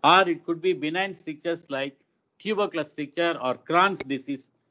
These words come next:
stricture. Extramural, any tumor outside, even post-op adhesive obstruction is extramural. Band obstruction, volvulus.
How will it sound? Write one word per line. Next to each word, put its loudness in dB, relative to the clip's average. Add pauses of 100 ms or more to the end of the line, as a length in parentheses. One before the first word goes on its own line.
(160)
stricture. -8 (960)
Extramural, 2
any -4
tumor -4
outside, -4
even -2 (260)
post-op 2
adhesive 0
obstruction -6
is -4
extramural. -4 (480)
Band 4
obstruction, -10 (480)
volvulus. 2